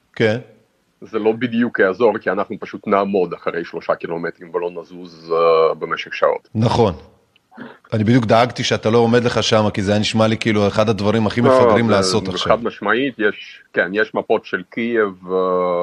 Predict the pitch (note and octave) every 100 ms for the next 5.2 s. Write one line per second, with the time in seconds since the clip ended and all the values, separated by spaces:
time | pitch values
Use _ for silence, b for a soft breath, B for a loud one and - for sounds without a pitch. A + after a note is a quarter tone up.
0 | F2 E2+ F2 - F2+ - F2+ G#2+ G2+ F2+
1 | - A#2+ A#2+ G#2+ _ b b b - A2
2 | A#2 A2+ G2+ - G#2+ G#2+ G2+ F#2+ F#2 F#2
3 | F#2+ F#2 F#2 F2+ F2+ G#2+ A2 G#2 F2 F2+
4 | F2 F2 E2+ F#2+ F2 _ F#2+ F#2 F#2 F#2
5 | A#2